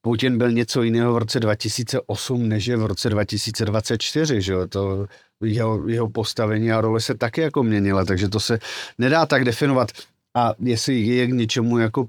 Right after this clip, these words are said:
eh, odpor, tak to je odpor k té okupaci, která je, eh, jako samozřejmě Rusko je tím agresorem. K tomu ty, ty lidé jako, mm,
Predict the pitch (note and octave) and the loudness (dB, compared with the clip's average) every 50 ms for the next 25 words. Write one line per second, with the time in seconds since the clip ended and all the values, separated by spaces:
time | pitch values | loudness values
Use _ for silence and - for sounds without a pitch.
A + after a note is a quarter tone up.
0 | - F#2+ G#2+ C3 A2+ G#2 - - - A#2 G#2+ - _ A2 G#2+ A2+ A2+ - - A2+ | -4 -4 -2 0 2 0 0 0 -2 -4 -4 -4 _ 0 0 0 0 0 -2 -2
1 | G#2 - - - A2 A2+ A#2+ B2 - - - - _ - A#2+ B2+ C3 - - B2+ | -2 -2 -2 0 0 2 2 0 0 -2 -4 -4 _ -2 -2 -2 -2 -2 -2 -2
2 | C3 C3+ C#3 C3 - E3 D3 D3+ C#3 - - C3+ - - G2+ G2+ A2 A2+ A#2 A2 | 0 0 -2 -2 -2 -2 -2 -2 -2 -2 -2 -2 -2 0 2 2 4 4 2 2
3 | G#2 G2+ G#2 A2 A#2+ A#2+ - - - - - - - _ - G#2 A2+ A2 G#2+ G#2+ | 2 2 2 2 0 -2 -6 -10 -12 -12 -14 -16 -16 _ -4 -2 0 2 2 2
4 | G#2+ G#2 G#2 G#2+ A2 A2+ A2+ A#2 G2+ D#2 G#2 A#2 - B2+ A2+ - A2 G2 G2+ A2 | 2 2 2 0 0 0 0 0 -2 -2 -2 -2 -2 -4 -2 0 0 2 2 2
5 | G2+ A#2 A#2 A#2+ B2 A2+ G2+ G#2 - - B2+ B2 A2+ A2+ C3 B2 B2 B2+ C#3 C#3 | 2 2 2 4 4 4 2 2 0 0 0 0 0 2 2 2 2 2 2 2
6 | E3 F3+ E3+ - - A#2 A2+ G2+ F#2+ - - A#2 C3+ D#3+ D#3 - - C#3 B2+ B2+ | 0 0 0 0 0 0 2 0 0 0 0 2 2 2 2 0 0 0 0 0
7 | A2+ - A#2 G#2+ G#2 G#2 A2 A2 G#2+ G2+ F2+ - B2+ A2 - - G2 G2+ G#2 G#2 | 0 0 0 2 2 2 2 2 2 2 0 0 -2 -2 -2 -2 -4 -2 0 0
8 | G2 F#2+ G2+ | 0 0 -2